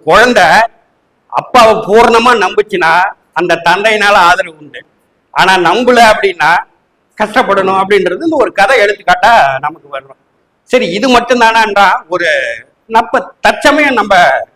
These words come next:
நடந்த சம்பவம் வந்து நேரடியா இருந்தது. என்ன அப்படின்னீங்கன்னா, ம், எழுத்தாளர் சுஜாதா இருக்காரு இல்லைங்களா, அவருக்கு வந்து ரெண்டு பசங்க. அவர் வந்து ரெண்டாவது பையன் வந்து ஜப்பான்ல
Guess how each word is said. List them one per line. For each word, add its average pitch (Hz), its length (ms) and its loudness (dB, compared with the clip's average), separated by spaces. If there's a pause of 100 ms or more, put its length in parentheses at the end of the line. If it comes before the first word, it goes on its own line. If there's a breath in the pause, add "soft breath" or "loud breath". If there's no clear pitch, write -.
(240)
நடந்த 240 360 0 (220)
சம்பவம் 196 420 0
வந்து 220 180 -4 (1500)
நேரடியா 240 340 2 (380)
இருந்தது. 190 360 -2 (140)
என்ன 247 180 -4
அப்படின்னீங்கன்னா, 185 520 -2 (1000)
ம், 143 440 -6 (580)
எழுத்தாளர் 247 600 0
சுஜாதா 226 360 0 (460)
இருக்காரு 175 320 -4
இல்லைங்களா, 160 300 0 (160)
அவருக்கு 202 320 0
வந்து 240 180 0
ரெண்டு 202 260 -4 (100)
பசங்க. 185 240 -6 (1080)
அவர் 220 280 2
வந்து 233 180 2 (140)
ரெண்டாவது 233 340 2
பையன் 196 220 -2
வந்து 240 140 -16 (100)
ஜப்பான்ல 247 360 0